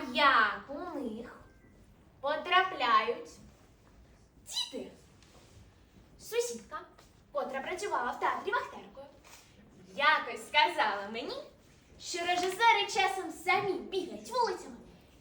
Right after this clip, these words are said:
вишукують дітей для своїх фільмів. Тому щомиті, блукаючи нашим маленьким містом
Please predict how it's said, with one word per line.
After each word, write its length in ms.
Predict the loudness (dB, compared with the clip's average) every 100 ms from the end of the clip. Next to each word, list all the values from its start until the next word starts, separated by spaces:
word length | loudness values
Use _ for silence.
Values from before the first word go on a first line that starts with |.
| -18
вишукують 680 | -10 -4 0 2 2 -2 -4
дітей 340 | -2 0 0 2
для 100 | 0
своїх 300 | 0 -4 -6
фільмів. 420 | -8 -12 -14 -18 -20 -20 -20 -20 -20 -20 -20 -20 -6
Тому 400 | -4 -2 -4 -8 -12 -18 -20 -20 -16 -14 -14 -18 -20 -20 -16
щомиті, 880 | -8 -8 2 4 4 0 -6 -14 -20 -20 -20 -20 -20 -20 -20 -20 -20 -20 -14 -2
блукаючи 720 | 0 2 2 2 -2 -6 -8
нашим 440 | -8 -8 -12 -10
маленьким 680 | -2 0 0 -4 -4 -4 -4
містом 380 | -6 -12 -16